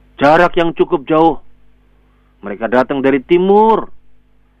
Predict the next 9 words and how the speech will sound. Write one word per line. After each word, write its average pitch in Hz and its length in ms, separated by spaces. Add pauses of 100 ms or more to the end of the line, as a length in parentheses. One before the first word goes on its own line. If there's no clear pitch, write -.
(380)
Timur 147 320
yang 147 80
dimaksud 147 400 (320)
itu 143 240
adalah 139 320
daerah 139 320
sekitar 143 320
Mesopotamia, 151 960 (400)
Persia, 165 640